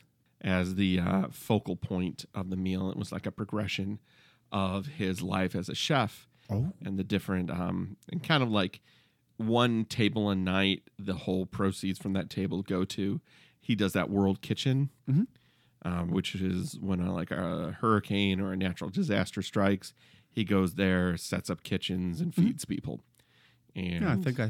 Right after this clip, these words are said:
Speaker 2: I think I saw something about that in, like, one of the latest <laughs> disasters in a string of disasters, and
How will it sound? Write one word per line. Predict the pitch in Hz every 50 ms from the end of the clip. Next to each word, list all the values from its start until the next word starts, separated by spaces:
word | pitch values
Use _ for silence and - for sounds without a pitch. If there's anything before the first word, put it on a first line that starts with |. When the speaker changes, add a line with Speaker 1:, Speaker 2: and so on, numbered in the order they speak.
| 113 -
Speaker 2:
I | - 110
think | - 117 107 98
I | 104 101
saw | - - - - - - - - - 92 92
something | 98 - - 98 90 - 101 95
about | 92 85 90 87 -
that | - 92 90 90 87 - _ _ _ _ _ _ _ _ _ _ _ _ - - -
in, | 90 95 90
like, | 87 87 -
one | 92 98 95
of | 110
the | 98 87
latest | 87 92 95 98 90 85 107 - - 123 - - - _ _ - - -
<laughs> | - - - - _ _
disasters | - 131 110 107 117 101 101 107 - - 113 104 95
in | 104 98
a | 95
string | 101 - - 110 104 98
of | 95 90
disasters, | 90 101 85 98 90 87 85 - - 113 95 90 90 - -
and | 101 92 87 87 87